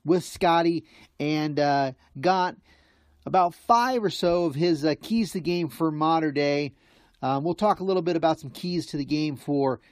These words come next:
Saint John Bosco as well. But I think, you know, and I agreed with Scotty that, you know, probably the more interesting, uh, topic is how Mater Dei could possibly, you know, switch that deficit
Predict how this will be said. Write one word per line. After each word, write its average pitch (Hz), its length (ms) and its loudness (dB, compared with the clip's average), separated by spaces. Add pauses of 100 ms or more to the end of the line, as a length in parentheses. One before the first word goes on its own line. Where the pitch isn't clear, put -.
Saint 156 320 -2
John 147 300 -2
Bosco 135 600 -2
as 113 100 -8
well. 127 400 0 (760)
But 170 140 6
I 175 80 4
think, 175 340 -4
you 175 120 0
know, 160 100 2
and 160 80 2
I 175 120 2
agreed 165 300 -2
with 156 140 2
Scotty 160 320 0
that, 143 160 -4
you 156 320 -4
know, 147 80 -2
probably 196 300 0
the 160 60 2
more 170 280 0
interesting, 170 840 -2 (460)
uh, 143 360 0
topic 165 440 0
is 139 140 -4
how 208 240 2
Mater 175 320 0
Dei 151 240 0
could 135 200 -8
possibly, 143 720 -2 (520)
you 139 80 -2
know, 139 100 0
switch - 420 0
that 139 240 0
deficit 139 640 -2